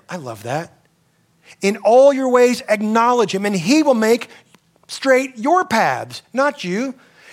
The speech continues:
And he just says, acknowledge him. Be rightfully recognizing that he's there.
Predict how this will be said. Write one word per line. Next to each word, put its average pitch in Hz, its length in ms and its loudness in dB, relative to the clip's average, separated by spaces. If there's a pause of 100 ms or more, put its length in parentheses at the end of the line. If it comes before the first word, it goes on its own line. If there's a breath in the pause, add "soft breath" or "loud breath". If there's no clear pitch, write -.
(120)
And 262 100 0
he 294 60 2
just 320 160 -2
says, 320 160 2
acknowledge 311 580 0
him. 180 220 -2 (340 soft breath)
Be 277 300 2 (260 loud breath)
rightfully 262 800 0
recognizing 240 1120 0
that 240 120 4
he's 247 220 -2
there. 269 500 0